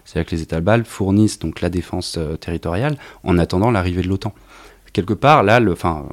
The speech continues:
enfin, pas quelque part, le, le maillon de la contre-offensive, euh, l'Ukraine n'en disposait pas. Et donc, c'est très intéressant de voir qu'ils arrivent à, à, à commencer à en maîtriser, euh, les, le b a-ba.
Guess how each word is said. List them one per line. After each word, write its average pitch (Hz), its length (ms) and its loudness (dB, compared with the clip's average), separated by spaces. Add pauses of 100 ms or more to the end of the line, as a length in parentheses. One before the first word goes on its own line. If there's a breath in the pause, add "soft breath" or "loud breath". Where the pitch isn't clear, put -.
(200)
enfin, - 120 -12
pas - 120 -10
quelque - 220 -6
part, 110 220 0
le, - 400 0
le 95 200 4
maillon 110 440 6
de 101 80 -4
la 82 80 -2
contre-offensive, 90 760 -6
euh, - 120 -8 (380)
l'Ukraine 90 680 0
n'en 90 100 -2
disposait 85 400 -6
pas. - 160 -12 (760 loud breath)
Et 98 60 -6
donc, 110 160 6
c'est - 160 0
très 123 320 4
intéressant 104 460 2
de 120 60 0
voir 104 220 2
qu'ils 87 260 -2
arrivent 92 300 0
à, - 440 -4
à, 80 480 -4
à - 20 -12
commencer 85 380 -4
à - 20 0
en 85 60 0
maîtriser, 90 640 -2
euh, 87 200 -6 (480 loud breath)
les, 82 400 0
le 85 160 0
b 85 180 0
a-ba. 120 420 2